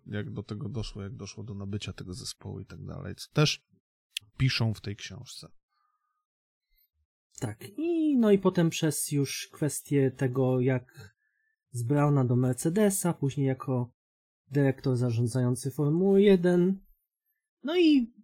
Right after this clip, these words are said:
Speaker 2: tu właśnie dwaj panowie postanowili porozmawiać sobie, gdzie Ross zaczął w formie takich wspominek, e, historii.
Speaker 1: A w-, wyjaśnij
Speaker 2: Mm, s-
Speaker 1: jeszcze, kim jest, e, druga osoba, bo ja nie, m,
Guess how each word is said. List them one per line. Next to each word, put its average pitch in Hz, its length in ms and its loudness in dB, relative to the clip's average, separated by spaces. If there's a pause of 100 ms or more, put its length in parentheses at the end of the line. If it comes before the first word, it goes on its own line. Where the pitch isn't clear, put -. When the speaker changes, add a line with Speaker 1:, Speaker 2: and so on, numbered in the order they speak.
Speaker 2:
tu 185 120 2
właśnie 185 260 6
dwaj 156 220 2
panowie 151 440 2
postanowili 143 800 2
porozmawiać 131 680 2
sobie, 196 380 2
gdzie 139 440 0
Ross 143 540 0
zaczął 139 440 2 (680)
w - 20 -10
formie 214 260 4
takich 180 280 -2
wspominek, 170 920 4 (140)
e, 131 40 2
historii. 170 800 4 (320)
Speaker 1:
A 127 140 4
w-, 127 40 -2 (300)
wyjaśnij 139 420 8
Speaker 2:
Mm, 165 40 6
s- 165 60 10
Speaker 1:
jeszcze, 160 240 2
kim 156 260 -4
jest, 147 300 -2
e, 143 40 4 (300)
druga 185 280 4
osoba, 120 400 6
bo 113 140 0
ja 120 100 4
nie, 127 100 4
m, 135 560 0